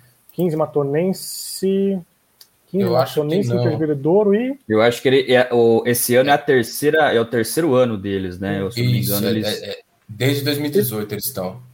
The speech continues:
Speaker 2: participando
Speaker 1: E vem
Speaker 2: aí.
Speaker 1: fazendo trabalhos competitivos, né? Um time que tá se encontrando ali, tipo, não me surpreenderia,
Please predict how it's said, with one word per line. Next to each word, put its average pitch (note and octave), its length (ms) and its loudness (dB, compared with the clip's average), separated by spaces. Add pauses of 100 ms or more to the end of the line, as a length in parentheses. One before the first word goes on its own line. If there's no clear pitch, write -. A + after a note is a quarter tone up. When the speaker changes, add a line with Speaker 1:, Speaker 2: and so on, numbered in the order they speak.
Speaker 2:
participando F#2+ 420 -4
Speaker 1:
E - 20 4
vem A#3+ 120 2
Speaker 2:
aí. A#3 40 -4
Speaker 1:
fazendo A#3+ 260 2
trabalhos A3 260 0
competitivos, G#3 680 0
né? D#3 80 0
Um D#3+ 60 0
time F3 240 -2
que F3 100 -2
tá F#3+ 180 2
se G3+ 140 -6
encontrando D#3+ 440 0
ali, D3 200 0
tipo, F3 520 -4
não D#3 180 2
me A3 100 2
surpreenderia, E3+ 720 2